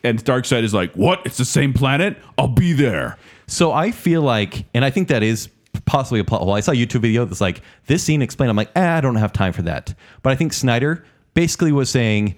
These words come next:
Speaker 2: because Darkseid got crushed so badly in that battle, they took off, they didn't even worry about it, or the fact that there was protection on the planet that they couldn't beat. So when Superman dies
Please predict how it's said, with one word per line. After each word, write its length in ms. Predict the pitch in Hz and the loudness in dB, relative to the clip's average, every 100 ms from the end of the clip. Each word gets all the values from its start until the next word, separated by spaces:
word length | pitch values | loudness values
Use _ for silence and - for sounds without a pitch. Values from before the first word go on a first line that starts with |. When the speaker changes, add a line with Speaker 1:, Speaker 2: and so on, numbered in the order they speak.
| _ _ _ | _ _ _
Speaker 2:
because 300 | 95 104 98 | -2 -2 0
Darkseid 420 | - 120 - 139 | 0 0 0 0
got 200 | 120 98 | 0 -4
crushed 360 | - 117 95 - | -2 -2 -2 -2
so 200 | 123 143 | 0 0
badly 400 | 156 156 160 151 | 0 0 0 0
in 60 | |
that 160 | 156 151 | 0 0
battle, 440 | 175 165 104 110 - - | 0 0 0 -2 -8 -8
they 120 | 175 | -6
took 260 | 170 - 143 | -2 -2 0
off, 340 | 131 131 - - - | 0 -2 -6 -18 -6
they 80 | 90 | -2
didn't 180 | 92 101 | 0 0
even 220 | 98 110 | 2 2
worry 160 | 120 127 | 0 0
about 200 | 127 131 | 0 -2
it, 100 | 131 | -2
or 340 | 120 123 117 117 | 0 0 0 -2
the 120 | 107 | -4
fact 320 | - 123 - | -2 -2 -2
that 100 | 123 | -2
there 120 | 113 | 0
was 180 | 101 95 | 0 -2
protection 600 | - 110 - 131 - 127 - | -4 -2 -2 -4 -4 -4 -2
on 200 | 98 92 | -2 -2
the 60 | |
planet 400 | 87 - 110 107 - | -4 -4 -4 -4 -6
that 120 | 80 | -8
they 80 | 85 | -6
couldn't 360 | - 85 - | -4 -4 -4
beat. 280 | 87 82 - - - | -6 -6 -8 -20 -20
So 260 | - - 120 | -4 0 2
when 260 | 107 104 98 | 2 0 0
Superman 460 | 156 143 110 95 | -2 0 0 0
dies 520 | 113 165 123 104 - | 0 0 0 -2 -6